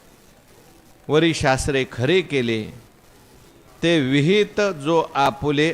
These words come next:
आचरेगा." स्वभावे भागा आले, आपल्या भागाला आलेला, "आले भागा ते करीतो, तुझे नाम उच्चारितो." सोडायची काही गरज नाही.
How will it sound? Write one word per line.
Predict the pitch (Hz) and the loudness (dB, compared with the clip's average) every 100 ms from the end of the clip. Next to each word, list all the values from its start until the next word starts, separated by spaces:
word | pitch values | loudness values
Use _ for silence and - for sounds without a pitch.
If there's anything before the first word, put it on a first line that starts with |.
| - | -2
आचरेगा." | 113 104 - 101 101 98 104 92 98 - | -2 -2 -2 0 0 0 -2 -4 -10 -16
स्वभावे | - 151 151 143 147 151 165 202 - | -4 2 2 4 4 4 4 0 -2
भागा | 110 113 107 104 123 - | -6 -2 0 0 -2 -2
आले, | 101 90 85 - - - - - _ - - _ _ _ _ _ _ _ _ _ - - - | -4 -4 -8 -16 -20 -20 -20 -20 _ -20 -20 _ _ _ _ _ _ _ _ _ -20 -20 -10
आपल्या | 117 135 147 | -6 0 2
भागाला | 131 117 123 135 147 | 2 2 2 4 2
आलेला, | 143 117 107 | 0 0 2
"आले | 123 139 | 2 2
भागा | 143 123 120 131 | 2 0 2 4
ते | 131 160 175 208 - - - - - - - | 2 2 -2 -4 -14 -20 -20 -20 -20 -20 -10
करीतो, | 107 98 - - - - - - - - _ _ _ - | -8 -8 -12 -20 -20 -20 -20 -20 -20 -20 _ _ _ -8
तुझे | 143 127 147 160 | -4 0 0 0
नाम | 135 127 135 | 0 0 0
उच्चारितो." | 160 117 - 110 90 85 - - - - - _ _ _ _ _ _ _ _ _ _ _ _ _ _ _ - | -2 -2 -4 -4 -4 -6 -12 -20 -20 -20 -20 _ _ _ _ _ _ _ _ _ _ _ _ _ _ _ 0
सोडायची | 180 185 202 220 | 4 4 2 0
काही | 214 208 | -2 0
गरज | 170 170 180 | 2 2 2
नाही. | 156 151 | 0 -6